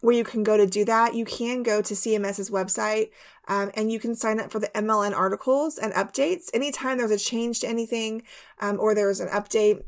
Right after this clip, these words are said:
um, you wanna get access to those M L N articles, those newsletters, because any changes are gonna come to your email, and then you'll know about them, um, and you'll be up to speed.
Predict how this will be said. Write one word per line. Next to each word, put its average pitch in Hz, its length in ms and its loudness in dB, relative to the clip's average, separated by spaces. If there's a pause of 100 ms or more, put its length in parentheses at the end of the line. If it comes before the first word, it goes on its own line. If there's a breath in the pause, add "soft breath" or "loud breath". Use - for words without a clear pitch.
(140)
um, 202 140 -4
you 214 120 4
wanna 208 200 0
get 202 300 2
access 196 400 0
to 208 120 -4
those 196 200 2
M 196 140 -2
L 196 120 -2
N 196 80 -2
articles, 214 500 0
those 196 160 0
newsletters, 233 640 -2
because 214 380 0
any 240 200 0
changes 214 680 -4 (380 loud breath)
are 208 100 2
gonna 208 220 2
come 208 280 -2
to 208 100 -2
your - 100 0
email, 202 480 0
and 202 140 -2
then 202 140 -2
you'll 202 120 -2
know 226 200 -2
about 254 280 -2
them, 175 300 -6 (180)
um, 190 340 -4 (460 soft breath)
and 196 220 -4
you'll 202 140 2
be 190 220 2
up - 220 -8
to 190 100 -8
speed. - 360 -10